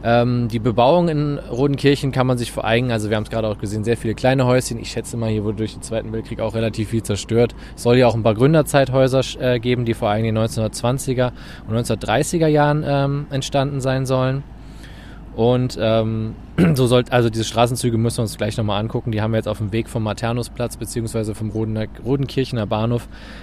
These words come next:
jetzt noch nicht gesehen. Ähm, wichtige, so wie es ja oft so ist, wichtige städtebauliche Einbrüche gab's natürlich so wie immer in unseren geliebten neunzehnhundertsechziger und neunzehnhundertsiebziger Jahren, so mit dem Bau eines modernen Rathauses. Und weiter entstanden, das,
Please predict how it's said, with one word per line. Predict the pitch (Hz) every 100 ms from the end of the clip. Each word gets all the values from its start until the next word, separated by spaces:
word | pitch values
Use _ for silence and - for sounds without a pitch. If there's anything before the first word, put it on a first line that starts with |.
| -
jetzt | 120 - - -
noch | 117 113
nicht | 113 120 -
gesehen. | 110 92 95 95 101 - - - - - - - - - - - - - - - - -
Ähm, | 131 135 135 -
wichtige, | 160 175 - 196 170
so | 143
wie | 127
es | 127
ja | 117
oft | 143 -
so | 151
ist, | 135 131
wichtige | - 151 139 127
städtebauliche | - 147 131 127 123 - 117
Einbrüche | 135 156 147 143
gab's | 127 123
natürlich | 131 120 127 123
so | 120
wie | 110
immer | 123 143
in | 123
unseren | 117 113 107
geliebten | 107 117 -
neunzehnhundertsechziger | 110 113 107 127 - - 113
und | 107
neunzehnhundertsiebziger | 104 107 160 - - 151
Jahren, | 139 135 131 139 - - - - -
so | 113
mit | 113
dem | 113
Bau | 107 113
eines | 113 104
modernen | 110 107 107 110
Rathauses. | 135 165 151 143 139 143 - - - - - - - - - - -
Und | 117 110
weiter | 120 127
entstanden, | 113 - 117 117 101
das, | 107 -